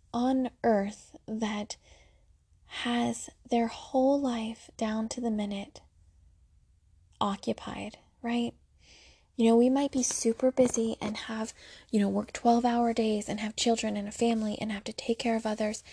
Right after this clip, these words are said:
and struggle and struggle and maybe work two jobs. But there is some time throughout your day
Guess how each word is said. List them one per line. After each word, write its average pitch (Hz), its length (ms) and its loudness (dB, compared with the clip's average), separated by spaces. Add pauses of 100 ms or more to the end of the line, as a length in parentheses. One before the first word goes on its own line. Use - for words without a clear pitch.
(300)
and 226 160 2
struggle 233 640 4
and 214 160 -4
struggle 233 400 -2
and 220 100 0
maybe 226 220 2
work 233 240 2
two 254 240 2
jobs. 208 520 -4 (720)
But 214 280 0 (320)
there 233 240 2
is 226 180 2
some 240 380 0
time 226 400 -2
throughout 214 600 -4
your 254 140 0
day 214 400 -2